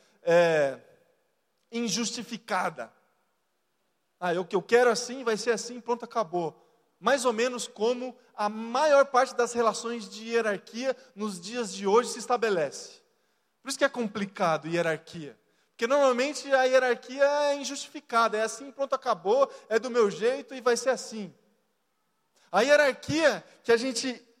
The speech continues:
define, é, pinça do Evangelho, especialmente desse texto que nós lemos, é uma hierarquia a partir de uma situação existencial, ó. É, Deus é o criador de todas as coisas.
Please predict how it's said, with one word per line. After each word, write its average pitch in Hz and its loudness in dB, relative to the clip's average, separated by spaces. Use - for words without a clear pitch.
define, 247 0
é, 180 6
pinça 254 -2
do 196 0
Evangelho, 233 4
especialmente 254 -2
desse 247 -4
texto 240 -2
que - -20
nós 208 -6
lemos, 269 0
é 240 4
uma 311 4
hierarquia 294 4
a 302 6
partir 285 2
de 294 -14
uma 320 0
situação 294 0
existencial, 302 -2
ó. 196 6
É, 220 -2
Deus 302 4
é 339 4
o 330 -2
criador 285 4
de 285 -10
todas 311 2
as 320 4
coisas. 226 2